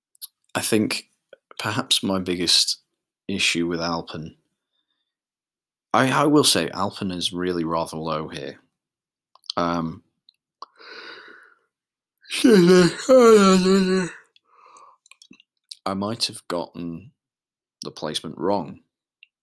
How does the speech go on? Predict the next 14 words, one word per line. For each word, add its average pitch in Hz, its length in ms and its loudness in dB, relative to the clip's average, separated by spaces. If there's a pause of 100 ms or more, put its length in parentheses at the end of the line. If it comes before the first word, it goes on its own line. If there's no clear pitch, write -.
(920)
but 90 120 -6
I've, 87 200 -10 (120)
I've - 140 -12
kind 123 240 -4
of - 180 -8
played, 95 480 -6 (1400)
you 87 120 -4
know, 80 180 -8
I've - 140 -18
played 92 420 -8
it, 80 200 -12 (220)
um, 71 600 -12 (1500)
on 82 180 -6
instinct, 80 720 -4